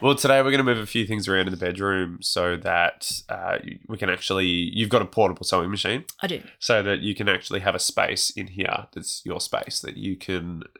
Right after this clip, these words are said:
Speaker 1: uh, you can sew in.
Speaker 2: Sew my clothes, yeah.
Speaker 1: So it's just, just to kind of hopefully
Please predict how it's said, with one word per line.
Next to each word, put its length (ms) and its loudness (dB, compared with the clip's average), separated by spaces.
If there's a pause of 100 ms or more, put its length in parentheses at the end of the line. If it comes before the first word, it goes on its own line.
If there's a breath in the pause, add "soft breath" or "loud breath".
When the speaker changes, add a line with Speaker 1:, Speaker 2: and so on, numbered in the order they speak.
(220)
Speaker 1:
uh, 260 -4 (100)
you 120 -2
can 120 -4
sew 260 2
in. 60 -6
Speaker 2:
Sew 180 -12
my 160 -18
clothes, 320 -18
yeah. 80 -18 (500 loud breath)
Speaker 1:
So 180 2
it's 200 2
just, 260 2
just 200 4
to 80 2
kind 280 4
of 220 0
hopefully 680 0